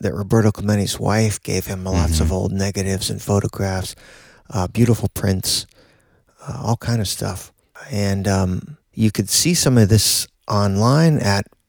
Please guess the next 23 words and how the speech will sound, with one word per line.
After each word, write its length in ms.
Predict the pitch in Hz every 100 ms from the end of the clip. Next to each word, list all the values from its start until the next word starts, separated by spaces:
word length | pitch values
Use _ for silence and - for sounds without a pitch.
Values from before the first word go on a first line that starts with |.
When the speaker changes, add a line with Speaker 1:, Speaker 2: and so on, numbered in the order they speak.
| - 113
Speaker 1:
uh, 100 | 104
clemente 640 | - 113 120 - 117 107
museum 680 | 104 104 104 - 117 110 107
dot 280 | 98 98 -
com. 340 | 117 147 190 _ -
Uh, 220 | - 92
they 120 | 98 104
have 100 | -
a 60 |
cool 240 | - 127 107
shop 480 | - 127 135 - - _ _
that 200 | 95 98
has, 420 | 101 98 95 -
uh, 180 | 98 - - -
twenty-one 600 | - 110 104 107 117 107
hats 500 | 92 95 - - -
and 100 | 82
Speaker 2:
Mm-hmm. 80 | 80
Speaker 1:
nice 160 | 80 85
design, 540 | - 92 104 104 98
not 160 | 98 113
just 240 | - 113 -
corny 520 | - 107 104 95